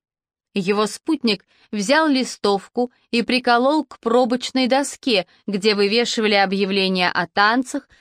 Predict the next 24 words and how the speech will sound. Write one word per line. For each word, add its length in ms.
распродажах, 1000
собраниях 720
для 220
игры 260
в 60
вист 600
и 140
тому 320
подобном. 760
Чтобы 360
освободить 640
место 340
для 180
своего 400
листка, 500
он 200
сорвал 580
парочку 580
других, 560
даже 560
не 240
взглянув 680
на 160
них. 360